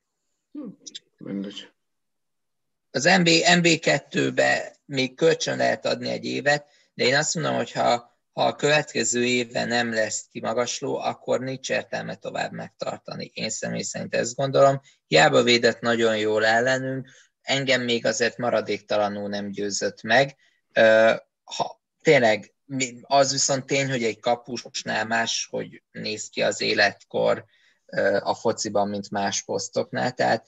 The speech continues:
Speaker 2: azért a kapusok, ö, tovább is védenek, és később, ö, az esetek többségében később érik el a, a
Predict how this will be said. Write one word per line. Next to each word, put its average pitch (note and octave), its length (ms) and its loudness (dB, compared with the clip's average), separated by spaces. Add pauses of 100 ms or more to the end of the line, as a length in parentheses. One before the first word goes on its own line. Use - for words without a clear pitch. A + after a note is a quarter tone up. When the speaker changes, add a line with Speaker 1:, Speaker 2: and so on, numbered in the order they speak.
(320)
Speaker 2:
azért A2+ 360 2
a A#2 60 0
kapusok, C3 720 2
ö, A#2 240 2
tovább B2+ 380 4
is B2 200 0
védenek, A#2 640 -2
és G#2+ 500 -6
később, A2+ 720 -2
ö, A2 180 2 (300)
az - 100 -6
esetek B3 420 2
többségében G#2+ 840 0
később G#2 600 -4
érik G2 420 -4
el G2 180 2
a, F#2+ 320 -2 (640)
a F#2+ 360 0